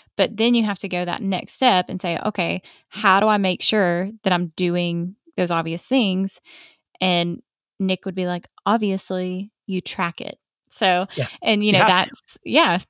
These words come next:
Speaker 1: totally. And that's where we, um, I mean, we tell the story of how we started using Y nab all the time of, you know, you getting frustrated with me because I wasn't following the budget, and me getting frustrated with you because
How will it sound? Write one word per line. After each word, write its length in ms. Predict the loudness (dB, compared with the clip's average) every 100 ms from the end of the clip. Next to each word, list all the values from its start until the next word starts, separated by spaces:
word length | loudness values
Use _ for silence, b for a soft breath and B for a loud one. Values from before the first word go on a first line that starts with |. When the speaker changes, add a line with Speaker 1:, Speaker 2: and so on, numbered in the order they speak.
| -2
Speaker 1:
totally. 380 | 0 2 0 0
And 120 | 0
that's 320 | 0 -4 -8
where 400 | -4 0 2 0
we, 420 | 0 0 0 -2 0
um, 460 | 0 0 0 -4 -8 _ _ -2
I 60 |
mean, 100 | 2
we 80 | 4
tell 140 | 2 2
the 80 |
story 480 | 0 0 0 2 0
of 120 | -2 -4
how 280 | -2 -2
we 260 | 0 -2 -4
started 360 | -2 -2 -2 -4
using 280 | -4 -2
Y 180 | -2 0
nab 260 | 0 -2 -2
all 140 | -2 -2
the 100 | -2
time 460 | -2 -2 0 -2 -4 B B B
of, 200 | -2 -2 -6 -2
you 60 |
know, 80 | 0
you 200 | 2 2
getting 200 | 2 0
frustrated 440 | 0 0 0 -2 -2
with 140 | -4
me 140 | -4
because 240 | -4 -4 -4
I 80 | -2
wasn't 420 | -2 -2 -4 -6 _
following 380 | 0 2 4 2
the 60 | 2
budget, 500 | 2 4 2 2 -2 b b b
and 380 | -2 0 0 -4 -8 2
me 140 | 2
getting 160 | 4 2
frustrated 360 | 0 0 0 -2
with 120 | 0
you 240 | 2 2
because 480 | 2 0 0 -2 -6